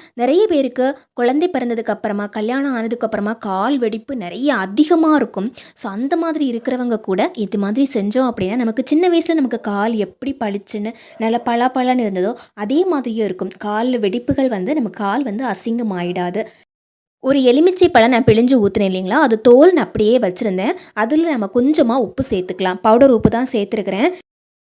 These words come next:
கால்ல இருக்கக்கூடிய நகத்துல அழுக்குகள் கொஞ்சம் கொஞ்சமா சேர சேர கால் நகத்துல புண்ணு வரதுக்கு நிறைய வாய்ப்பு இருக்கு. என்னுடைய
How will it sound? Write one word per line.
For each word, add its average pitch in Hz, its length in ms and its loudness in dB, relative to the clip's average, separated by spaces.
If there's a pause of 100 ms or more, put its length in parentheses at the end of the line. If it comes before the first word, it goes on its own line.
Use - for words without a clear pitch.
(540)
கால்ல 277 380 4
இருக்கக்கூடிய 269 460 2 (180)
நகத்துல 214 400 -2 (240)
அழுக்குகள் 302 520 4 (120)
கொஞ்சம் 240 320 4
கொஞ்சமா 220 340 0 (160)
சேர 220 260 -2
சேர 190 280 -2 (420)
கால் 233 360 -2 (120)
நகத்துல 233 460 -2 (120)
புண்ணு 359 320 4
வரதுக்கு 214 420 -2
நிறைய 196 220 -4
வாய்ப்பு 196 400 -8
இருக்கு. 190 220 -2 (640)
என்னுடைய 370 400 4